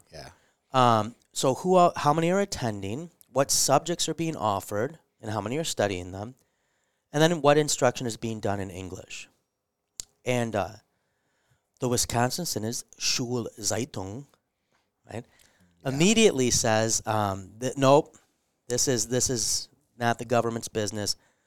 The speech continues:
Speaker 2: We have enough laws already." Um, this sparks, we get, uh, Missouri Synod Lutherans.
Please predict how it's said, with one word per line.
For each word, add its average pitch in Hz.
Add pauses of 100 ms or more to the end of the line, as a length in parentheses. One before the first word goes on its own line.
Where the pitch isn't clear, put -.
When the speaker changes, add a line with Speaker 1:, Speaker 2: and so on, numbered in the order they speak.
(680)
Speaker 2:
We 117
have 113
enough 110
laws 95 (520)
already." 104 (960)
Um, 113
this 135
sparks, 131
we 123
get, 120
uh, 104 (840)
Missouri 110
Synod 120
Lutherans. 143